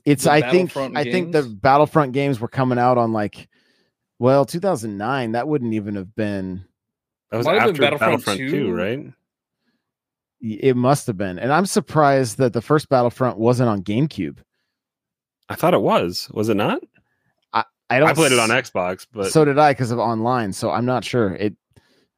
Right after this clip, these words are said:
Speaker 1: uh, maybe
Speaker 3: Oh,
Speaker 1: my
Speaker 3: that makes sense. D-, yeah, I don't know how well that game would have translated if you couldn't play it online.
Speaker 1: Probably not well. Um,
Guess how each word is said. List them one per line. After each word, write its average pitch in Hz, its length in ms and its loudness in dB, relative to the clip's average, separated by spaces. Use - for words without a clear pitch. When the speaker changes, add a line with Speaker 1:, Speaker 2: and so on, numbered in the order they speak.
Speaker 1:
uh, - 100 -8
maybe 113 240 0
Speaker 3:
Oh, 131 200 4
Speaker 1:
my 127 60 2
Speaker 3:
that 139 160 0
makes 117 240 -2
sense. 90 380 -6
D-, 104 300 -8
yeah, 104 360 0
I 67 240 -8
don't 151 100 2
know 143 60 4
how 101 560 -2
well 107 180 4
that 101 140 2
game 98 220 0
would 98 100 0
have 87 100 -10
translated 95 420 -2
if 87 140 -6
you 85 100 -12
couldn't 90 320 -6
play 90 200 -6
it 87 40 -8
online. 85 440 -6
Speaker 1:
Probably 110 240 0
not 90 220 -2
well. 90 360 -2
Um, 143 420 2